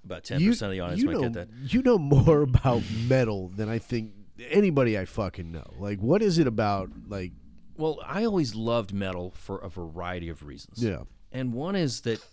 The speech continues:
Speaker 1: to me, it was always pure.
Speaker 2: Yeah.
Speaker 1: It's always
Speaker 2: I
Speaker 1: pure.
Speaker 2: agree.
Speaker 1: As distorted as it may be and everything like that, it was pure. And I'm going all the way back to Jimi Hendrix,
Speaker 2: Yeah.
Speaker 1: which wasn't heavy metal, but it was the predecessor to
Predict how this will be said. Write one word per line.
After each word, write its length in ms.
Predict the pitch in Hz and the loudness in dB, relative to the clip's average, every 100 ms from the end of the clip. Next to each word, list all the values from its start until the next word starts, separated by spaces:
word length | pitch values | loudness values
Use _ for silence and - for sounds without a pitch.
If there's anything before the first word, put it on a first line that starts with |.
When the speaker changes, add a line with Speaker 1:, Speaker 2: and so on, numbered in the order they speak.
| - | -10
Speaker 1:
to 120 | 123 | -4
me, 220 | 131 170 | -2 -2
it 80 | 147 | -2
was 120 | 113 | -4
always 340 | 117 107 87 - | -2 -4 -6 -10
pure. 380 | - 123 87 65 - - - | -12 -8 -8 -10 -18 -20 2
Speaker 2:
Yeah. 140 | 143 | 4
Speaker 1:
It's 140 | 80 - - | 4 0 -6
always 360 | 147 143 127 | -2 -2 -2
Speaker 2:
I 140 | 147 131 | 0 0
Speaker 1:
pure. 180 | 135 87 | 2 0
Speaker 2:
agree. 120 | 101 | -2
Speaker 1:
As 120 | 120 | -6
distorted 680 | 151 151 - - 240 233 180 | -6 -8 -8 -6 -4 -2 -4
as 120 | 147 | -4
it 120 | 143 | -6
may 240 | 143 147 135 | -4 -6 -4
be 320 | 139 156 147 | -4 -4 -4
and 100 | 123 | -6
everything 180 | 139 135 | -8 -8
like 140 | 127 | -8
that, 240 | 131 131 - - - - | -8 -8 -10 -18 -20 -4
it 180 | 160 151 | -2 0
was 180 | 160 - | -2 -4
pure. 480 | - 175 135 73 - | -10 -10 -10 -10 -10
And 100 | 127 | -4
I'm 140 | 185 220 | -2 -2
going 220 | 185 165 | -2 -2
all 120 | 143 | -4
the 60 | 139 | -4
way 80 | 120 | -4
back 300 | 120 107 - | -4 -6 -8
to 120 | 107 | -18
Jimi 380 | 73 - 107 98 | -14 -10 -8 -6
Hendrix, 580 | 104 117 156 175 - - | -6 -8 -8 -10 -14 -8
Speaker 2:
Yeah. 120 | 65 | -6
Speaker 1:
which 140 | - - | -6 -8
wasn't 360 | 87 101 143 | -10 -10 -10
heavy 240 | 123 127 120 | -8 -6 -6
metal, 320 | 95 127 98 | -6 -8 -8
but 180 | 82 80 | -12 -16
it 100 | 90 | -14
was 180 | 92 92 | -14 -14
the 80 | |
predecessor 800 | 87 - 107 151 - 87 71 73 - | -4 -4 -4 -10 -12 -12 -14 -16 -16
to 280 | - 78 | -14 -14